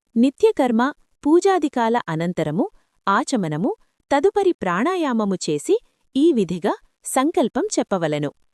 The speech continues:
"పూర్వోక్త ఏవం గుణ విశేషణే విశిష్టాయాం శుభతిథౌ శ్రీ పరమేశ్వర ప్రీత్యర్థం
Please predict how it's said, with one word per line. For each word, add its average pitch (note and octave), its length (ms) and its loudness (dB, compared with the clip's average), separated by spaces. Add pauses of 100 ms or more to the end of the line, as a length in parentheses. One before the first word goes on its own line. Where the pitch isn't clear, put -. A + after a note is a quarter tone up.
(480)
"పూర్వోక్త F#4 640 4 (100)
ఏవం C#4+ 400 2
గుణ G#3+ 260 2
విశేషణే A#3+ 720 -2
విశిష్టాయాం F3+ 880 -4 (360)
శుభతిథౌ C4 800 -2 (300)
శ్రీ D#4+ 280 0
పరమేశ్వర C4+ 800 -2
ప్రీత్యర్థం F3+ 800 -4